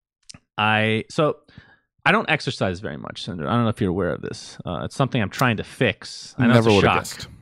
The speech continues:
Speaker 1: I know. Uh, I have been playing a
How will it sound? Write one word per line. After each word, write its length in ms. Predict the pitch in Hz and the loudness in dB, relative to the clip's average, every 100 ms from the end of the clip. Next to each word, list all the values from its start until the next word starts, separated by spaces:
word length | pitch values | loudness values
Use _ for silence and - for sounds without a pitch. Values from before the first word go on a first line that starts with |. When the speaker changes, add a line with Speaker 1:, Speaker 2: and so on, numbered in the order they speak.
| - | -2
Speaker 1:
I 160 | 127 | 0
know. 180 | 123 73 - _ - - - - - | 0 -2 -8 _ -20 -20 -20 -18 -2
Uh, 300 | 107 104 104 - _ | 0 2 0 -4 _
I 140 | 113 | 0
have 280 | 113 143 190 | 2 2 0
been 160 | 170 151 | 0 -2
playing 500 | - 135 123 120 120 | -2 0 0 0 -2
a 440 | - 110 107 107 | -2 0 0 -2